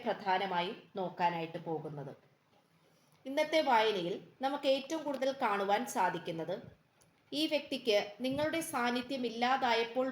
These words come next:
മുതൽ തൊട്ടാണ് ജീവിതത്തിൽ മടുപ്പ് ആരംഭിക്കാൻ തുടങ്ങിയത്. ഒരു കാര്യത്തോട്, അതായത് നമുക്ക് ഇപ്പോൾ ഒരു ജീവിതത്തോട് മടുപ്പ് തോന്നിക്കുക എന്ന് പറയുന്നത് ഒരു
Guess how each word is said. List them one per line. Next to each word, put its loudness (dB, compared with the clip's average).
മുതൽ 0
തൊട്ടാണ് -2
ജീവിതത്തിൽ -2
മടുപ്പ് 0
ആരംഭിക്കാൻ -2
തുടങ്ങിയത്. -6
ഒരു -2
കാര്യത്തോട്, 4
അതായത് 2
നമുക്ക് 2
ഇപ്പോൾ 2
ഒരു 4
ജീവിതത്തോട് 0
മടുപ്പ് -2
തോന്നിക്കുക 0
എന്ന് -4
പറയുന്നത് -4
ഒരു 2